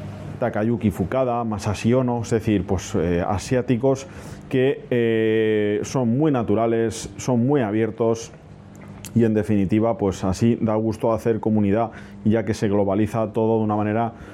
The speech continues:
pues, muy útil. En su época, pues a mí me tocó buscar mucha información, probar un montón de cosas y allá para el dos mil ocho creo que ya participé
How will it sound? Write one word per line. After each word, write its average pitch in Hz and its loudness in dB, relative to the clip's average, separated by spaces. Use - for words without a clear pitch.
pues, 95 0
muy 113 4
útil. 82 2
En 117 0
su 120 4
época, 156 0
pues 135 -2
a 110 0
mí 123 4
me 123 2
tocó 117 2
buscar 113 -2
mucha 156 -2
información, 123 0
probar 127 2
un 120 -2
montón 107 -2
de 95 0
cosas 156 -2
y 101 6
allá 113 2
para 117 0
el 107 -2
dos 104 0
mil 131 4
ocho 131 0
creo 120 2
que 107 2
ya 117 2
participé 113 0